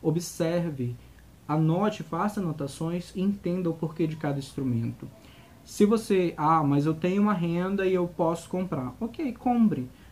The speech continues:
mas saiba o porquê. Porque quando você for utilizá-lo, você vai entender. Na sua mente vai tá lá Bom, eu sei por que usar essa caneta. Então, quando eu escrever,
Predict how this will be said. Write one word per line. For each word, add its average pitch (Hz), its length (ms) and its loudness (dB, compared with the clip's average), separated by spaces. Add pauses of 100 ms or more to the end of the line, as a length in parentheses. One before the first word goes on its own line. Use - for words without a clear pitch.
(100)
mas 165 360 2
saiba 214 500 -2
o - 20 -4
porquê. - 560 -4 (480)
Porque 156 360 0
quando 233 300 2
você 208 280 -2
for 143 180 -2
utilizá-lo, 127 960 -4 (460)
você 147 200 -2
vai 143 140 2
entender. 151 580 0
Na 139 140 0
sua 214 160 -2
mente 190 300 0
vai 170 160 2
tá 175 100 -2
lá 151 380 0 (480)
Bom, 151 320 6 (220)
eu 156 200 2
sei 180 400 2
por 170 300 -12
que 175 280 4
usar 160 400 2
essa 185 200 -4
caneta. 185 560 0
Então, 120 240 -2
quando 185 300 -2
eu 208 60 2
escrever, 151 600 0